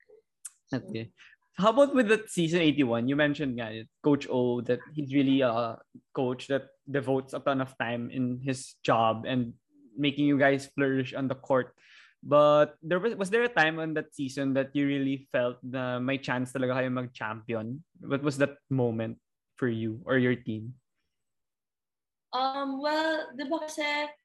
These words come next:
Speaker 1: we only lost to Lasal in the first game.
Speaker 2: Mm.
Speaker 1: Tapos
Speaker 2: Twice,
Speaker 1: we also
Speaker 2: yeah.
Speaker 1: lost to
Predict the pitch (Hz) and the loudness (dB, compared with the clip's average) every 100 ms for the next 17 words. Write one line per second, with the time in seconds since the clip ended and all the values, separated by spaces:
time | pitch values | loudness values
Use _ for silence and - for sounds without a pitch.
0 | _ _ _ _ 247 262 233 254 247 254 | _ _ _ _ -10 -6 -2 -2 -2 -6
1 | 240 202 190 196 - _ 214 202 202 196 | -6 -4 -4 -6 -12 _ -12 -10 -10 -10
2 | 190 190 - _ _ _ _ _ _ _ | -12 -12 -18 _ _ _ _ _ _ _
3 | 220 208 214 - - 190 185 196 220 226 | -6 -6 -6 -12 -12 -8 -6 -4 -6 -4
4 | 220 214 208 190 127 220 220 - - _ | -6 -6 -8 -6 -4 -4 -4 -8 -16 _
5 | 139 123 123 - - 120 117 - 208 - | 0 2 0 -4 -8 -8 -4 -4 -6 -8
6 | _ | _